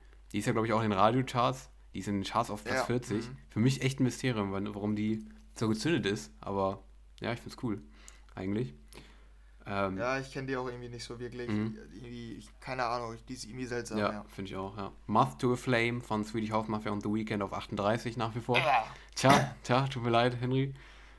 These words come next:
Speaker 1: Das ist für mich, find, ich find die nach wie vor nicht so schlecht. Ähm,
Speaker 2: Boah, Junge, immer wenn ich die höre, letztens
Speaker 1: Ja,
Speaker 2: lief
Speaker 1: ich
Speaker 2: ich noch beim
Speaker 1: weiß.
Speaker 2: Friseur und ich denk,
Speaker 1: <laughs>
Speaker 2: boah, ist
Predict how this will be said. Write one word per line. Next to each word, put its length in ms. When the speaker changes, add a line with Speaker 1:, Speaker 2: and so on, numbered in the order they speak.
Speaker 1:
Das 180
ist 100
für 80
mich, 400
find, 160
ich 100
find 140
die 180
nach 160
wie 60
vor 180
nicht 220
so 140
schlecht. 340
Ähm, 480
Speaker 2:
Boah, 280
Junge, 280
immer 340
wenn 140
ich 100
die 120
höre, 220
letztens 300
Speaker 1:
Ja, 60
Speaker 2:
lief 100
Speaker 1:
ich 60
Speaker 2:
ich 40
noch 100
beim 100
Speaker 1:
weiß. 120
Speaker 2:
Friseur 420
und 80
ich 60
denk, 280
Speaker 1:
<laughs> 340
Speaker 2:
boah, 120
ist 120